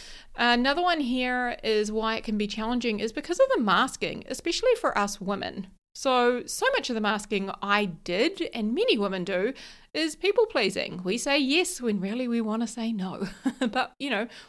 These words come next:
we people please. We prioritize other people's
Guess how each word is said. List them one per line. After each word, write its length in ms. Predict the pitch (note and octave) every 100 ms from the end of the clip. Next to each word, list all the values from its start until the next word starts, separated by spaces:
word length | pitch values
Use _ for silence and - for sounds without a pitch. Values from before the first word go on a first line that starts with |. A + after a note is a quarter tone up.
| _ G#3+
we 240 | C4 C#4
people 340 | C#4+ D#4 D4+
please. 420 | C4+ G#3+ D#3 F#3 G#3
We 200 | A#3 A#3+
prioritize 560 | B3+ B3+ A#3+ B3 A3+ -
other 140 | G#3+
people's 480 | A3+ A3 A#3+ A3